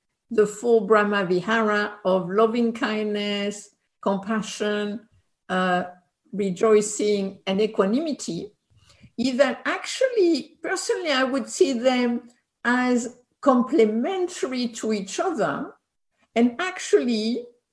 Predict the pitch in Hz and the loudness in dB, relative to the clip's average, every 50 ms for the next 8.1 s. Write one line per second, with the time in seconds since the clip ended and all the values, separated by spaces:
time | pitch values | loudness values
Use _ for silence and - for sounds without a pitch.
0 | _ _ _ _ _ _ _ - - 330 330 339 285 - - 349 269 247 233 226 | _ _ _ _ _ _ _ 0 4 6 6 6 6 4 2 2 4 4 2 2
1 | 180 - - - 233 180 160 139 - - - _ _ _ _ _ _ _ _ _ | 0 0 -2 -2 -2 0 -2 -4 -6 -8 -14 _ _ _ _ _ _ _ _ _
2 | _ _ _ _ _ _ _ _ _ _ _ _ _ _ _ - - 330 311 302 | _ _ _ _ _ _ _ _ _ _ _ _ _ _ _ -6 -2 0 2 4
3 | 294 277 220 - - - _ _ _ _ _ _ _ _ - 247 285 294 285 277 | 2 2 0 -2 -8 -18 _ _ _ _ _ _ _ _ 0 2 2 2 2 0
4 | 269 254 233 - 494 494 494 - 494 - 285 254 254 240 247 - - 233 233 233 | -2 -2 0 0 0 2 4 2 4 6 4 4 4 2 0 0 0 0 2 0
5 | 233 226 233 - - 240 247 262 - - 392 311 302 277 311 294 - - 349 214 | 0 -2 -4 -6 -6 -2 -2 -2 0 2 0 0 0 -2 -2 -2 -2 2 2 2
6 | 196 - - 277 262 233 180 - - 180 226 233 233 233 226 190 185 196 190 - | 2 2 2 4 6 6 4 2 2 2 2 2 4 4 2 0 0 -4 -4 4
7 | - 320 294 294 - - 240 220 202 - - - 277 247 240 240 240 233 226 220 | 4 4 4 4 0 2 2 2 2 0 -6 -6 -4 0 0 2 2 0 0 -4
8 | - - | -8 -14